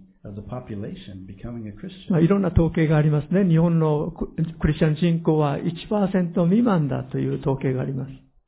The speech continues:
Speaker 1: And that means that there are strong opposition, very strong in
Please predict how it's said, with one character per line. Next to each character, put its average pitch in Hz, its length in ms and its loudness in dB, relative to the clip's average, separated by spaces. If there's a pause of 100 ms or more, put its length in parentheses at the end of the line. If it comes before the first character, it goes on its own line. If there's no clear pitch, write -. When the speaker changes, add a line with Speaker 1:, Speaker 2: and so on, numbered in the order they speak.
(320)
Speaker 1:
And 120 120 -2
that - 180 -4
means 170 320 -4
that 131 160 -6
there 135 200 -4
are 117 240 -2 (180)
strong 165 800 -4 (220)
opposition, 117 920 -10 (680)
very 147 340 -4
strong 120 440 -6
in 113 240 -10